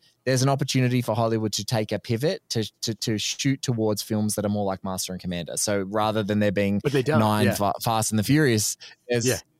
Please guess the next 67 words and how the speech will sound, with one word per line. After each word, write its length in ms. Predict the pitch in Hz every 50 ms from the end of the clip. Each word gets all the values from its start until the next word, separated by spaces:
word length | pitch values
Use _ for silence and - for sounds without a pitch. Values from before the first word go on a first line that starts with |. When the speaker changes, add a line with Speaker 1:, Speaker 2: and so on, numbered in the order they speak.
| _ _ _ -
Speaker 1:
there's, 200 | 120 120 113 110 _ _ _ _ _ _ _ _ _ _ -
you 160 | 143 131 120
know, 140 | 117 113 113
there 180 | 113 127 123
could 160 | 120 - 143 127
be 180 | 139 131 120 123 _ _ _ _ - -
all 280 | 151 160 170 175 180 185
of 80 | 151
the 120 | 151 160 156
O'Brien 320 | 160 151 160 160 160 135
books. 140 | 110 104 -
There 100 | 123 120
are 40 | 120
twenty 320 | - - 156 190 165 123
books, 360 | 113 143 127 - - - -
right? 220 | 101 95 117 160 - - -
Speaker 2:
Yeah, 220 | 233 277 240 156
well, 240 | 160 180 190 190 165
the 140 | 160 185 202
other 100 | 190 185
film 220 | - 190 175 151
that 80 | 147 -
came 160 | 156 147 139
out 120 | 139 135
in 80 | 127 123
that 140 | 123 123 -
period 380 | - 160 160 135 120 117 117
is 420 | - 135 135 131 127 123 113 107 98
the, 400 | 120 120 117 117 117 117 127 135 -
um, 580 | 117 117 113 113 113 110 110 110 107 110 107 -
Pirates 240 | - 127 123 113 107
of 40 |
the 80 | 104 107
Caribbean. 380 | - 123 117 107 117 - - - _ _ _ _ _ _ _ _ _ _ _ _ _ _ -
Speaker 1:
Yeah. 140 | 202 143 95 -
Speaker 2:
And, 180 | 170 143 135 143
and 220 | 151 139 147 143
Speaker 1:
So 140 | 156 165 165
Speaker 2:
we 60 | - 131
Speaker 1:
there's 260 | 151 160 160 160 170
Speaker 2:
had 160 | 160 175 180
a 60 | 170
choice 280 | - - 196 196 156 -
between 240 | 147 - 160 147 127
Pirates 260 | - 147 151 131 139
of 40 | 135
the 60 | 120
Caribbean 360 | - 143 131 123 123 135 131
and 60 | 123 120
Master 240 | 120 120 - - 135
and 60 | 117
Speaker 1:
Caribbean. 300 | 143 143 135 135 135 135 110
Speaker 2:
Commander, 60 | 104 95 - _ _ _ _ _ _ _ _ -
and 60 | 170
Speaker 1:
Yeah, 120 | 196 175 123
Speaker 2:
we 60 | 120
Speaker 1:
you 60 | 127 131
got 160 | 156 165 131
a 40 | 120
Speaker 2:
chose 60 | -
Pirates 0 |
Speaker 1:
choice 180 | 185 190 185 110
Speaker 2:
of 60 | -
the 60 | 131
Speaker 1:
there. 80 | 107 -
Speaker 2:
Caribbean. 440 | 123 120 107 123 127 120 95 87 - - - -
<laughs> 120 | 202 -